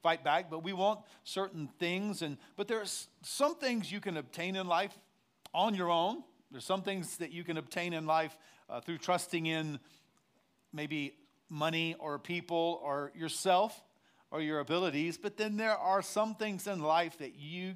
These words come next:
cannot get on your own, no matter how hard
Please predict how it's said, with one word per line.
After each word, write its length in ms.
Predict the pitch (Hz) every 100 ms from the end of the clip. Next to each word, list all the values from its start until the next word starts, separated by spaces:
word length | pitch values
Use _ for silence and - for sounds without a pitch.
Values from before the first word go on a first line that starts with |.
| -
cannot 400 | 143 135 156 143
get 220 | 139 151 156
on 180 | 123 123
your 120 | 117
own, 260 | 135 147 147 - -
no 180 | 127 139
matter 280 | 139 135 117
how 240 | 131 123
hard 420 | 117 143 139 139